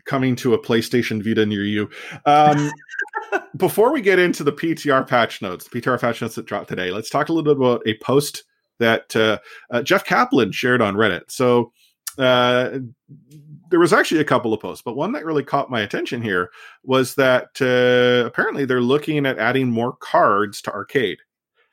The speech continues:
Speaker 1: And I'm genuinely curious if they were to go and add more cards to Arcade, like,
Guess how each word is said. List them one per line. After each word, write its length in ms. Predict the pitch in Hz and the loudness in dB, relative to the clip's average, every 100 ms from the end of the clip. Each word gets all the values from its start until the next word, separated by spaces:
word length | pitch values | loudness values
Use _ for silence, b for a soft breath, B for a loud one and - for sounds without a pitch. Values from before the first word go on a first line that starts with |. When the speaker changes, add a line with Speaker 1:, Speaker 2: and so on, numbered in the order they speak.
| b b _ _ _ _ _ _ _ - | b b _ _ _ _ _ _ _ -4
Speaker 1:
And 600 | 139 143 143 139 135 131 _ _ _ _ _ _ - | 2 4 4 4 0 -4 _ _ _ _ _ _ -2
I'm 280 | 156 156 - | -2 -2 -2
genuinely 600 | 175 202 196 170 135 120 | 0 2 2 2 2 -2
curious 560 | - 190 151 113 - | 0 2 4 4 0
if 100 | 131 | 0
they 120 | 147 | 0
were 100 | 147 | 0
to 100 | 156 | -2
go 280 | 123 135 131 | -2 0 0
and 100 | 123 | 0
add 180 | 120 120 | 0 0
more 120 | 123 | -4
cards 360 | 113 123 123 - | -4 -2 -2 -2
to 100 | - | -6
Arcade, 840 | 104 101 - 143 120 107 101 107 - _ _ _ 98 - | -4 -6 0 4 6 4 2 -4 -14 _ _ _ -20 -8
like, 240 | 117 113 | -8 -8